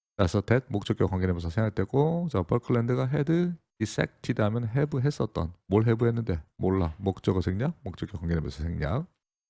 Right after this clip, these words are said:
자, early in the day, 그날 뭐 초에. 아, 그날 뭐 일찍. 자, 그러면 두세 명은 저 were obliged 되었어요. 뭐, 아, 하지 않을 수 없었다 이렇게 하면 되죠. To make haste exit.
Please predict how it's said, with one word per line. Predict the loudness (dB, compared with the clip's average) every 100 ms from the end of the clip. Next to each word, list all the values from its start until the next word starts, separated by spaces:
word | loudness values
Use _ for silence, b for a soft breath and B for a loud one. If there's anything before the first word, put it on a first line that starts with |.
| _ _ 0
자, |
early | 4 6
in | 6
the | 4
day, | 2 0
그날 | 0 0
뭐 | 0 -2 -4
초에. | -2 -2 -2 _ _ _
아, | -12
그날 | -6 -2 -2
뭐 | -2 -4
일찍. | -4 -2 -4 _ _ _ _ _ -20 B B _ _ _ _ _ 0
자, | 4
그러면 | 4 4
두세 | 2 4 4
명은 | 4 4 4 2
저 | 2
were | 4 4
obliged | 4 4 2 2 0
되었어요. | 2 2 2 0 0 -2 -6
뭐, | -6 -2
아, | 0 0
하지 | 0 -2 0
않을 | 0 0
수 | 0
없었다 | 0 0 0
이렇게 | 2
하면 | 0 0
되죠. | -2 -4 -8 -2
To | 0
make | 4 2 0
haste | 0 0 -2 -6 -4 -2
exit. | -2 -2 -4